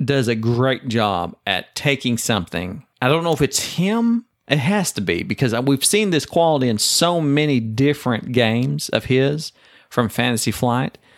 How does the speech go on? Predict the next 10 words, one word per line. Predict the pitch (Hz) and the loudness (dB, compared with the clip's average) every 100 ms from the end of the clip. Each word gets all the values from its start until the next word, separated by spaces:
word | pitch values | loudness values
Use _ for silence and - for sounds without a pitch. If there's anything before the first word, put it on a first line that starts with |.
| - | -6
which | - 135 | -2 0
makes | 156 208 214 | 2 2 0
me | 185 | 0
want | 170 131 | 0 2
to | 113 | 0
play | - 147 139 | 0 2 2
The | 113 110 | 4 4
Initiative | 110 110 - 92 80 - _ _ - | 4 2 2 0 -2 -8 _ _ -2
now, | 117 107 87 78 - _ _ _ _ _ | 2 2 2 -2 -8 _ _ _ _ _
um, | 139 123 113 101 95 | 2 4 4 2 -2